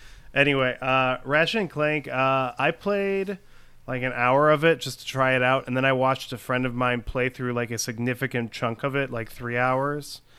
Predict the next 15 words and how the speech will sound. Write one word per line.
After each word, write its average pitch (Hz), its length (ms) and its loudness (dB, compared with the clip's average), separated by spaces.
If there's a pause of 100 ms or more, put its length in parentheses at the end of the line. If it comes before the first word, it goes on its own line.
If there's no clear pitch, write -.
(400)
And 131 120 2
I 135 40 4
was, 143 140 2 (100)
I 123 80 0
was 156 200 0
pretty 156 380 0
unimpressed. 135 960 -4
Like, 123 260 -2
it 127 100 -2
was, 120 360 -2
um, 110 560 -6 (880)
I 127 80 -2
think, 175 300 0
like, 175 260 4
uh, 135 200 -6